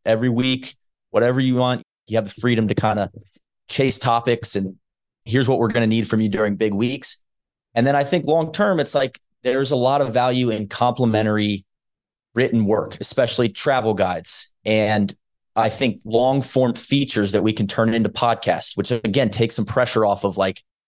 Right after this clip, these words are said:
the interview pods. Like, "Hey, we don't have an interview. Let's run that three-part pod. K V V wrote ten thousand words. Let's turn that into a three-part podcast." There's probably a business opportunity there. It helps create inventory. So,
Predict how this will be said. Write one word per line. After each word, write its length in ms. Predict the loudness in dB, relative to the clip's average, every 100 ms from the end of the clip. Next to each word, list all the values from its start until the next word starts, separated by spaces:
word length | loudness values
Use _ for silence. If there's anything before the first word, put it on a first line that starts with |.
| _ _ _ _ _ _
the 140 | 0
interview 380 | 2 2 2 0
pods. 440 | 0 -2 -2 -6 -12 _ _
Like, 180 | -2 2
"Hey, 140 | 2
we 120 | 2 2
don't 100 | 0
have 80 |
an 60 | 0
interview. 240 | 0 -2
Let's 200 | -2 -2
run 220 | 0 0 0
that 240 | -2 -4 -14 -4
three-part 540 | 0 0 2 0 0
pod. 480 | 0 2 2 0 -4 _ _
K 140 | -2 0
V 100 | 2
V 160 | 2
wrote 200 | 2 0
ten 200 | 0 -2
thousand 380 | 2 0 0 0
words. 480 | 2 0 -2 -8 -6
Let's 460 | -2 -2 -2 -12 -14 -20 _ _ -2
turn 180 | 0
that 120 | 2 2
into 240 | 2 0
a 20 |
three-part 440 | 0 -2 0 -2 2
podcast." 540 | -2 -2 -8 -8 -12 _ _ _ -2
There's 240 | 0 0 -6 _ _ _
probably 260 | 0 2
a 40 | 2
business 380 | 2 0 -2 -2
opportunity 440 | -2 -2 -4 -2
there. 200 | -2 -2
It 80 | 0
helps 240 | 0 -2
create 240 | 0 2 2
inventory. 480 | 0 -2 -2 -4
So, 380 | -2 0 0 -2